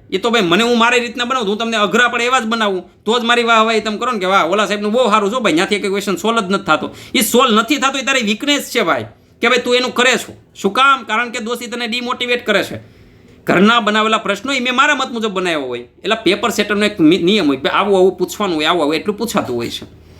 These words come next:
તો આપણે એ મુજબ જ જવાનું છે દોસ્ત. તો દોસ્તો યાદ રાખો કે એક્સ્ટ્રા પ્રેક્ટિસ કરવાનું અત્યારે નહીં રાખો, તમારી પાસે એવો સમય જ નથી તમે એક્સ્ટ્રા પ્રેક્ટિસ કરી શકો. ત્યારબાદ મોક ટેસ્ટ, અઢળક, માર્કેટમાં અત્યારે અઢળક મોક ટેસ્ટ છે દોસ્તો.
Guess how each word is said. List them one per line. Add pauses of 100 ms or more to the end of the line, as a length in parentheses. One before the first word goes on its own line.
(220)
તો
આપણે
એ
મુજબ
જ
જવાનું
છે
દોસ્ત. (180)
તો
દોસ્તો
યાદ
રાખો
કે
એક્સ્ટ્રા
પ્રેક્ટિસ
કરવાનું
અત્યારે
નહીં
રાખો, (280)
તમારી
પાસે
એવો
સમય
જ
નથી
તમે
એક્સ્ટ્રા
પ્રેક્ટિસ
કરી
શકો. (280)
ત્યારબાદ (320)
મોક
ટેસ્ટ, (340)
અઢળક,
માર્કેટમાં
અત્યારે
અઢળક
મોક
ટેસ્ટ
છે
દોસ્તો.